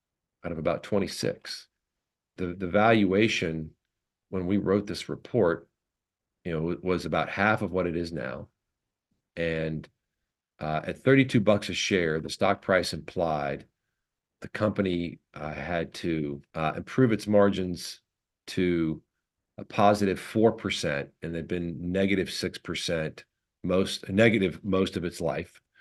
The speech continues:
and grow revenue by thirty-one percent compounded annually for a decade, at which point it would have around two hundred sixty-four billion in revenue. And at its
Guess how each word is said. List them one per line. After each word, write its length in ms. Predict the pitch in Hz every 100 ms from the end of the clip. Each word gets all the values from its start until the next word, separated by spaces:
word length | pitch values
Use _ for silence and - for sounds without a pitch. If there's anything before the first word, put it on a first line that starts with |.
| _ _ -
and 120 | 95
grow 180 | 101 104
revenue 400 | 101 95 92 85
by 160 | 82
thirty-one 380 | 82 98 95 92
percent 400 | 98 - 87 78
compounded 440 | 90 90 85 80
annually 380 | 67 85 82 80
for 200 | 78 73
a 80 | 67
decade, 520 | 76 78 - 55 - _ _ _ _ _ _ _ _ _ _ _
at 160 | - 101
which 240 | 107 107
point 340 | - 107 92 92
it 60 |
would 160 | 85 73
have 460 | 80 78 73 - - _ _ _ -
around 360 | 87 82 80
two 200 | - 110
hundred 240 | 98 95 -
sixty-four 580 | - 98 98 - 101
billion 320 | 87 92 87 82
in 160 | 76
revenue. 540 | 78 82 78 64 65 87 _ _
And 300 | - 87 82
at 160 | 95 95
its 400 | 92 - -